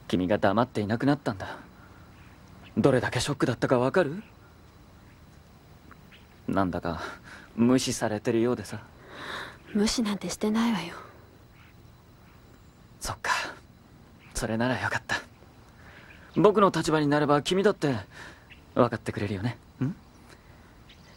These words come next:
Speaker 1: 今までいろいろあったから、今が一番辛いのは僕にも手に取るように分かるんだよ。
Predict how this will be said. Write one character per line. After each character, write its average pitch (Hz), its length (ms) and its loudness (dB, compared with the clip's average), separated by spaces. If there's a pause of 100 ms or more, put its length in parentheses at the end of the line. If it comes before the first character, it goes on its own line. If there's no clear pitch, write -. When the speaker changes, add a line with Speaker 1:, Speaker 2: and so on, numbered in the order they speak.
(120)
Speaker 1:
今 107 220 2
ま 107 120 0
で 98 100 -2
い 101 120 2
ろ 120 140 6
い - 20 4
ろ 120 100 6
あ 123 40 4
っ 123 40 0
た 135 140 -2
か 117 100 -6
ら、 92 120 -4
今 135 220 2
が 117 120 2
一 113 180 -2
番 156 180 4
辛 160 220 -2
い 156 40 0
の 139 100 0
は 101 280 -4 (500)
僕 110 180 2
に 85 80 -6
も - 80 -12
手 - 220 0
に 143 100 2
取 135 220 -2
る 113 40 -2
よ 98 60 -4
う 90 60 -8
に 92 100 -14 (480)
分 110 140 8
か 117 100 6
る 127 100 6
ん 98 60 -2
だ - 100 -8
よ。 - 60 -12